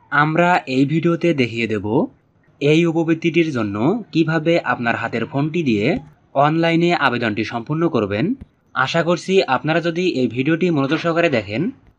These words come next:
তাহলে আপনি নিজে নিজেই উপবৃত্তির জন্য আবেদন করতে পারবেন। প্রিয় বন্ধুরা, মূল ভিডিওটি শুরু করার আগে আপনাদের কাছে ছোট্ট একটি অনুরোধ,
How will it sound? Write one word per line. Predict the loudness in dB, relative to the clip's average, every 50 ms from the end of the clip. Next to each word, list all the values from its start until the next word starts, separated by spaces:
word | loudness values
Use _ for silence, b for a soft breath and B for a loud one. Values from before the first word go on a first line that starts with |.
| _ -2
তাহলে | 0 0 2 2 2 2 2
আপনি | 2 2 0 0 2
নিজে | 2 2 2 2
নিজেই | 2 2 0 0 2 2 2
উপবৃত্তির | 2 0 -4 -6 -6 -2 -2 -2 -2 -2
জন্য | -4 -4 -2 -2
আবেদন | -2 -2 -2 -2 -2 -4 -4
করতে | -4 -4 -2 0 2
পারবেন। | 2 2 0 -2 -6 -10 -10 -14 -20 _ _ _ _ _ _ _ _ _ _ _ _ _ _ _ _ 0
প্রিয় | 2 4 4 4 4
বন্ধুরা, | 4 4 2 2 0 0 2 4 2 2 2
মূল | 0 2 4 4 4 4
ভিডিওটি | 4 2 2 2 0 2 2 0 0
শুরু | 2 2 2 2 4
করার | 4 2 2 2 0
আগে | 0 0 2 2 2 2
আপনাদের | 0 -2 -4 -2 -4 -4 -2
কাছে | -4 -2 -4 -4
ছোট্ট | -4 -4 -6 -4 0 0
একটি | 0 0 0 2 2
অনুরোধ, | 2 2 2 0 2 2 0